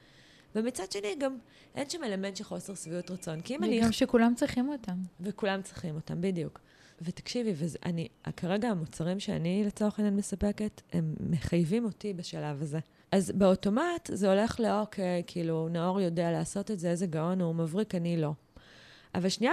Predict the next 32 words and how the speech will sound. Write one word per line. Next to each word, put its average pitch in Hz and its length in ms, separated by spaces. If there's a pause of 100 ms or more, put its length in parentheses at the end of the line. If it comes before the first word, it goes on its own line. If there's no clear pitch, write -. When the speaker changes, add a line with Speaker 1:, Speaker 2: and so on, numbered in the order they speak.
Speaker 1:
וחצי 240 320
Speaker 2:
טוב, 247 120
Speaker 1:
אחר 175 100
Speaker 2:
כי 170 60
קוראים 175 200
לו 220 100
Speaker 1:
כך 202 60
Speaker 2:
נאור. 208 220 (420)
Speaker 1:
נכון. 175 420 (180)
<laughs> 226 280
נרקיס 214 600
גם, 185 220 (200)
<laughs> - 240
אגב 202 160
שמות. 180 500
Speaker 2:
לגמרי. 180 540
Speaker 1:
כן. - 200 (1000)
אבל 175 180
שנייה 170 340
וחצי 294 380
אחר 240 180 (120)
כך 254 360
אמרתי 196 380
לעצמי, 165 560
אגב, 175 320
לקחת - 300
קינה 170 260
ולהפוך 160 260
אותה 190 140
להשראה, 175 280
רגע, 170 220 (920)
מה 220 180